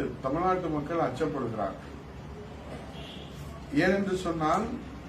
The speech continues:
நேற்றைய தினம் சட்டமன்றத்திலே நீட் தேர்வுக்கு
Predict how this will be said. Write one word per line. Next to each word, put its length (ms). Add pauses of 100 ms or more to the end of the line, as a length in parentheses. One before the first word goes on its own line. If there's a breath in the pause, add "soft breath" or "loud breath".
(1500)
நேற்றைய 380
தினம் 320
சட்டமன்றத்திலே 760 (220)
நீட் 240
தேர்வுக்கு 420